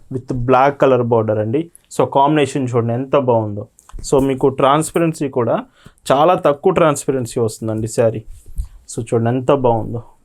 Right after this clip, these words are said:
వెయిట్ కూడా ఏమి ఉండదు, చాలా తక్కువ వెయిట్‌లో వస్తుంది శారీ. And ఇలాగా అదే చెప్తున్నాను, మీరు పట్టు చీరలు తీసుకుంటున్నట్టే కాటన్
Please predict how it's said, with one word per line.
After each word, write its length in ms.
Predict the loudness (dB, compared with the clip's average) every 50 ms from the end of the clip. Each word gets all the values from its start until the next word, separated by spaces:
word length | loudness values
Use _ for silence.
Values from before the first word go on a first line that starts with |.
| 2
వెయిట్ 220 | 4 4 2 2 0 0
కూడా 140 | 2 4 4 4
ఏమి 100 | 2 2 0 0
ఉండదు, 220 | -2 -2 -2 -4 -8 -10 -2 2
చాలా 200 | 2 4 4 2 2 -2
తక్కువ 260 | -4 -4 -2 -4 -2 0 2
వెయిట్‌లో 280 | 0 0 0 0 -2 -2 -2
వస్తుంది 320 | -4 -8 -14 -14 -12 -12 -6 -4
శారీ. 240 | -2 -2 -2 -4 -6 -8 _ -20 -20 -20 _ _ _ -2
And 180 | 2 2 4
ఇలాగా 300 | 4 4 4 4 2 0 0 -2 _ _ _ _ _ 2 4
అదే 120 | 4 4 4 2
చెప్తున్నాను, 520 | 0 -2 0 -2 0 0 0 0 0 -2 -4 -6 _ _ _ _ _ 2
మీరు 180 | 4 4 4 4 2 0 0 _
పట్టు 220 | 0 0 2 -2 -4 0
చీరలు 260 | 0 0 2 2 0 -2 -2 -4
తీసుకుంటున్నట్టే 800 | -8 -8 -8 -8 -10 -6 -6 -4 -4 -4 -6 -6 -6 _ -4 -4 -4 -6 _ _ _ 2
కాటన్ 360 | 2 2 2 0 -2 -6